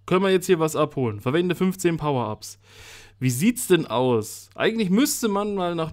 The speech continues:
Pa-, Galoppa, Ponita gucken, da vielleicht was maxen, weil das ja das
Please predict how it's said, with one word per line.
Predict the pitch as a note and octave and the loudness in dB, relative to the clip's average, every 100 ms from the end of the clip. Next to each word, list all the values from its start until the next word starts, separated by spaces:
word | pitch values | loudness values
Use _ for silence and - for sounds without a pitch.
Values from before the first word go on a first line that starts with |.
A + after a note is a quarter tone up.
| - | -8
Pa-, | E3 A#2 C3+ | -4 -4 -2
Galoppa, | C#3 C3+ C#3+ - E3+ | 0 2 0 2 2
Ponita | E3 D3 D3 G#3+ F#3 | 2 0 0 2 0
gucken, | E3+ F3+ E3 D#3+ C#3 | 2 0 2 2 2
da | C#3+ | 0
vielleicht | E3 D3+ C#3+ D3 | 0 0 -2 -2
was | C3 - | -4 -2
maxen, | B2+ D#3+ - D3 C#3+ C3+ | -2 -2 -4 0 0 0
weil | A#2 | 0
das | A#2+ A#2 | 0 -2
ja | B2 | -4
das | A2 A2 - - - | -4 -6 -8 -14 -16